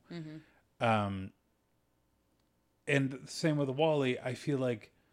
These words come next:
Speaker 2: Wally's story gets very distracted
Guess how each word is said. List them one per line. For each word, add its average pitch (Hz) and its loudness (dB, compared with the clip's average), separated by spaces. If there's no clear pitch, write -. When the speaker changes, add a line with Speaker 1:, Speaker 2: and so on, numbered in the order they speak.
Speaker 2:
Wally's 151 2
story 107 2
gets - -6
very 139 2
distracted 104 -4